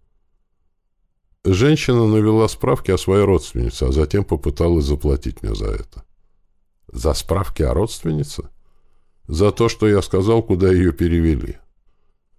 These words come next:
"Что вы мне голову морочите?" возмутился заместитель директора. "Это не может стоить пять тысяч. Я же видел, сколько она пыталась вам дать". "Во-первых, у меня есть два свидетеля".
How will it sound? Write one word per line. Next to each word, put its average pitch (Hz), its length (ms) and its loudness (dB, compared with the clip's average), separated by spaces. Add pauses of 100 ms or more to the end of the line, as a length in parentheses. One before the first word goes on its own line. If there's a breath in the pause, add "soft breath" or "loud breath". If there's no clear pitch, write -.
(800)
"Что - 260 2
вы 175 80 6
мне 175 160 6
голову 117 460 4
морочите?" 82 680 -2 (360)
возмутился 67 640 -4
заместитель 64 640 -4
директора. 60 580 -8 (440)
"Это 117 240 0
не 151 100 6
может 113 320 2
стоить 67 380 -2
пять 65 200 -4
тысяч. - 440 -14 (340)
Я 113 180 4
же 135 140 4
видел, 123 300 2
сколько 71 360 -2
она 69 140 0
пыталась 62 560 -4
вам 69 220 0
дать". - 320 -8 (1300)
"Во-первых, 92 720 0
у 98 60 0
меня 78 300 2
есть 78 260 2
два 67 180 0
свидетеля". - 800 -6